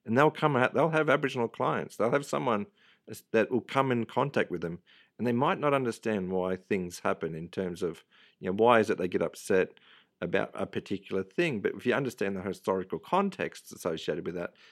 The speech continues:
then you'll understand, you know, and you'll be able to deal with that. And the other thing is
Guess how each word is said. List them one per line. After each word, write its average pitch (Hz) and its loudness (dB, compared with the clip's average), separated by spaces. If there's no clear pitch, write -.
then 101 -4
you'll 95 2
understand, 90 -4
you 101 -4
know, 90 0
and 98 0
you'll 98 -2
be 101 4
able 90 4
to 87 -4
deal 98 4
with 90 2
that. 80 -6
And 127 2
the 160 8
other 240 6
thing 123 2
is 104 0